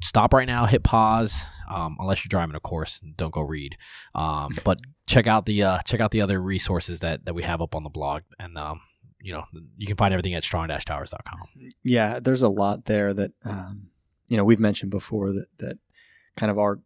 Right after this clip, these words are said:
Speaker 2: our group of guys has, uh, has been exploring, and everybody's bringing in kind of their different, uh, resources and where they heard about it first and, and all
Speaker 1: Yeah.
Speaker 2: that.
Speaker 1: Yeah.
Speaker 2: Um,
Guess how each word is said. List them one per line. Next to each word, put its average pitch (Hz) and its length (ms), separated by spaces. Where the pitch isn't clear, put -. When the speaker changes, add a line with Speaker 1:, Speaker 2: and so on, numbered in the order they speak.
Speaker 2:
our 104 160
group 110 260
of 98 80
guys 104 560
has, 110 420
uh, 101 380
has 117 180
been 107 140
exploring, 110 580
and 104 100
everybody's 104 360
bringing 107 340
in 104 260
kind 110 220
of 101 100
their 107 200
different, 107 420
uh, 101 220
resources 113 680
and 104 140
where 107 140
they 107 100
heard 107 220
about 101 160
it 107 80
first 117 400
and, 104 260
and 107 140
all 98 80
Speaker 1:
Yeah. 90 100
Speaker 2:
that. 98 220
Speaker 1:
Yeah. 98 260
Speaker 2:
Um, 92 160